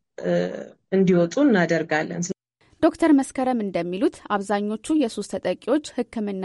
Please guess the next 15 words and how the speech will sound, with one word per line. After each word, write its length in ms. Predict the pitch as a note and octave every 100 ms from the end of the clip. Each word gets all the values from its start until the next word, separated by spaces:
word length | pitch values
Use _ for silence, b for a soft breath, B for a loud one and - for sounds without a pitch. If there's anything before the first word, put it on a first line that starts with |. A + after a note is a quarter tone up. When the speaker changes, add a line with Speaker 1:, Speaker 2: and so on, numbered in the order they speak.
| F3+
Speaker 2:
ለማግኘት 520 | F3+ F3+ F#3+ B3+ C4
ወደ 180 | - G#3+ G3+
ተቋሙ 420 | G#3 F3 E3+ F3
የሚሄዱት 560 | F#3 G3 A3 B3+ D#4 D4+ - b b b
በቤተሰብና 800 | D4 C4+ - B3 B3+ B3 B3+ C4 C4+
በጓደኛ 720 | - A3+ G3+ F#3+ - F3 E3+
ግፊት 380 | E3 F3 - -
ነው። 160 | G3+ F3 - b b b -
አንዳንዴ 400 | F3+ F3 E3+ F#3+ C#4 -
ታካሚዎች 640 | A3 G#3 - G#3+ A3+ E4+ -
ሱስ 220 | - A3+ G#3+
ለማቆም 480 | G3 G3 F#3+ B3+ D#4
ሕክምና 520 | B3+ - G#3+ F#3+ F3+ F#3
ከተደረገላቸው 1040 | F#3 - F3 F#3+ F3 F#3 F#3 F#3+ - -
በኋላ 340 | G#3 A#3 C4